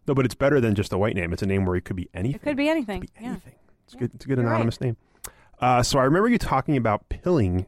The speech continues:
Speaker 1: in workout clothes a while ago, which is when little pills form on your, uh, on your stuff, little cotton, little cotton pills. I know that from I don't pay attention. Don't tell me I don't
Speaker 2: <laughs> I was just
Speaker 1: pay
Speaker 2: gonna say, "Oh my
Speaker 1: attention.
Speaker 2: God, you are paying attention."
Speaker 1: Uh, so I remember you talking about pilling in workout clothes a while ago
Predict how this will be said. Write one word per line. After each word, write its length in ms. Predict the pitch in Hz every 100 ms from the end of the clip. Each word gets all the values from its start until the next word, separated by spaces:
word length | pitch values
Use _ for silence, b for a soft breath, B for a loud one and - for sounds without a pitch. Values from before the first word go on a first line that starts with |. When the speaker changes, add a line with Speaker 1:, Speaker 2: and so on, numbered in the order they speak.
| -
Speaker 1:
in 120 | 104
workout 340 | 110 107 85
clothes 240 | - 92 87
a 60 |
while 240 | 85 85 82
ago, 320 | 80 80 82
which 140 | - -
is 100 | 98
when 280 | 95 90 - _ -
little 120 | -
pills 440 | - - 180 98 -
form 320 | - 98 95
on 100 | 92
your, 220 | 90 87
uh, 160 | 85 85 - -
on 120 | 98
your 100 | 92
stuff, 360 | - 113 92
little 180 | - 101
cotton, 500 | - 104 101 95 95 -
little 180 | 120 101
cotton 240 | - - -
pills. 260 | 110 95
I 60 | -
know 160 | 107 110
that 200 | 101 -
from 260 | - 87 - - _ _ _ -
I 60 |
don't 120 | 95
pay 140 | - 90
attention. 380 | 87 92 85 90
Don't 140 | - 240
tell 120 | -
me 80 | 101
I 40 |
don't 220 | 95 277
Speaker 2:
<laughs> 0 |
I 120 | 285 294
was 100 | 302
just 200 | 294 -
Speaker 1:
pay 100 | -
Speaker 2:
gonna 120 | 349
say, 120 | 339
"Oh 40 | 330
my 40 |
Speaker 1:
attention. 220 | 349 359
Speaker 2:
God, 240 | 370 381 381
you 140 | 370
are 220 | 320 339 427
paying 320 | 370 311 277
attention." 720 | 262 262 233 233 214 190 185 _ -
Speaker 1:
Uh, 440 | 135 139 135 127
so 160 | 113 165
I 40 |
remember 260 | 160 180 214
you 80 | 220
talking 280 | 156 156 160
about 220 | 143 143
pilling 360 | - 190 147
in 80 | 101
workout 340 | 98 110 98 92
clothes 240 | 95 92
a 60 | 87
while 240 | 90 87
ago 240 | 87 85